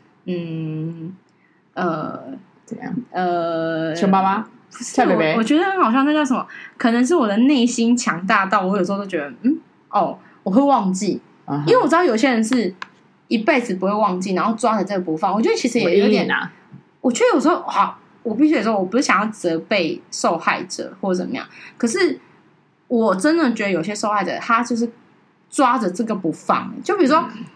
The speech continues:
Speaker 1: 今天我们就要做这件事情，他就会说：“可是我以前受过什么伤害？”这，我跟你讲，这两件事完全没有关系。比如说，
Speaker 2: 对。
Speaker 1: 呃，我说：“哎，那这个东西什么什么。”他就说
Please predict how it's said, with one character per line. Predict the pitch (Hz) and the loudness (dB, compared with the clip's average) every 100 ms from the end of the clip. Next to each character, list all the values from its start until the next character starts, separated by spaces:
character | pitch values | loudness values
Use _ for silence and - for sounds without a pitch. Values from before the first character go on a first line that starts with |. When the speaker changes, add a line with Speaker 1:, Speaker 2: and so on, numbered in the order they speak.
| - _ | -20 _
Speaker 1:
今 | - 359 | 2 2
天 | 403 | 4
我 | 247 | 2
们 | 190 | 2
就 | 240 | 2
要 | 233 | 2
做 | 240 240 190 | 2 0 -2
这 | 190 | -2
件 | 208 196 | -2 0
事 | 190 196 | -2 -4
情， | - - | -8 -6
他 | 262 | -2
就 | 294 | 0
会 | 277 | 0
说 | 262 262 | -2 -4
：“可 | - | -2
是 | 254 | 2
我 | 359 247 | 4 4
以 | |
前 | 220 | 0
受 | 196 240 | 0 2
过 | 240 | 2
什 | 233 | 0
么 | 170 - | -4 -6
伤 | 185 | -2
害？” | 190 220 | -2 0
这， | 494 - - | 0 0 -2
我 | 262 | 2
跟 | 427 | 2
你 | |
讲， | 311 | 2
这 | 440 | 2
两 | 233 | 2
件 | 294 | 2
事 | 359 | 2
完 | 254 233 | 2 2
全 | 262 | 2
没 | 254 | 2
有 | 196 | 2
关 | 190 196 202 | 0 0 -2
系。 | 202 | -6
比 | 196 190 | -4 -2
如 | |
说， | 156 254 262 262 - - | 2 4 4 0 -12 -12
Speaker 2:
对。 | - 208 | -2 0
Speaker 1:
呃， | 196 | 0
我 | 190 | 0
说 | 294 - | -2 -2
：“哎， | 392 392 - - - | -2 -4 -10 -14 -4
那 | 370 | 0
这 | 370 | 2
个 | 320 262 233 | 2 2 2
东 | 262 277 | 2 2
西 | 277 | 2
什 | 262 | 0
么 | 185 | -2
什 | 185 | -2
么。” | 170 | -2
他 | 247 | 0
就 | 349 | 0
说 | 339 330 | 0 -2